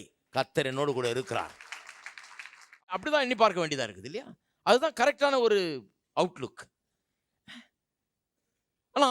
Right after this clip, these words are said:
ஆயிரம் தடவை கர்த்தருடைய அற்புதத்தை அனுபவிச்சுட்டு, இத்தனை வருஷமா நான் இருபத்தஞ்சு வருஷமா ஊழியம் செய்றேன், கர்த்தருடைய அற்புதங்களை அனுபவிச்சிருக்கிறேன். அதை கொஞ்சம் கூட எண்ணி பார்க்காம இன்னைக்கு நடக்கிற ஒரு சம்பவம், இன்னைக்கு நடக்கிற ஒரு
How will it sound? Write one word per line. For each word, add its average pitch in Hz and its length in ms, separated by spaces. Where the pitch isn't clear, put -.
ஆயிரம் 285 380
தடவை 311 240
கர்த்தருடைய 285 380
அற்புதத்தை 269 360
அனுபவிச்சுட்டு, 240 440
இத்தனை 220 200
வருஷமா 262 320
நான் 233 200
இருபத்தஞ்சு 220 400
வருஷமா 240 260
ஊழியம் 226 260
செய்றேன், 202 320
கர்த்தருடைய 196 440
அற்புதங்களை 170 480
அனுபவிச்சிருக்கிறேன். 120 720
அதை 135 240
கொஞ்சம் 220 300
கூட 285 180
எண்ணி 226 160
பார்க்காம 185 380
இன்னைக்கு 180 340
நடக்கிற 220 380
ஒரு 208 160
சம்பவம், 185 420
இன்னைக்கு 160 300
நடக்கிற 196 360
ஒரு 170 200